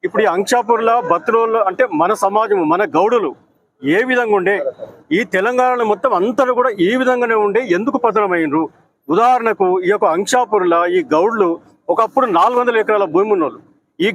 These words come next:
గౌడ్లు ఒకప్పుడు అంక్షాపూర్లో పట్వారీలు, ఈ గౌడ్లు ఈ వీళ్ళంతా ఒకప్పుడు మొత్తం వీళ్ళదే ఆజమాయిషి. వీళ్ళు ఏం ఆలోచించారంటే, ఎక్కువ ప్రేమ, సమాజం మీద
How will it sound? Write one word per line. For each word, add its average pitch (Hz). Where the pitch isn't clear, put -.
గౌడ్లు 269
ఒకప్పుడు 240
అంక్షాపూర్లో 220
పట్వారీలు, 190
ఈ 214
గౌడ్లు 262
ఈ 233
వీళ్ళంతా 220
ఒకప్పుడు 226
మొత్తం 220
వీళ్ళదే 226
ఆజమాయిషి. 196
వీళ్ళు 214
ఏం 240
ఆలోచించారంటే, 240
ఎక్కువ 190
ప్రేమ, 208
సమాజం 226
మీద 208